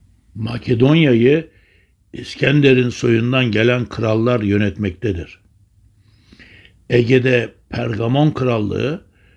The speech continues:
Marmara'da Bitinya Krallığı, İç Anadolu'da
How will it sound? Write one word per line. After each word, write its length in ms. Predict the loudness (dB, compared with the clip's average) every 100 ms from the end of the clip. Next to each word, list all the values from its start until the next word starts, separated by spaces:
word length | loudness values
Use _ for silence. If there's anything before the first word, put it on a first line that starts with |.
| _ -10
Marmara'da 840 | -2 0 0 0 0 -2 0 -2 -4 -8 -4
Bitinya 460 | -4 0 0 0 -2
Krallığı, 760 | -4 -4 -2 -2 -2 -4 -6 _ _ _ _ -2
İç 300 | 0 0 -4
Anadolu'da 800 | -6 -4 -2 -2 -2 0 -2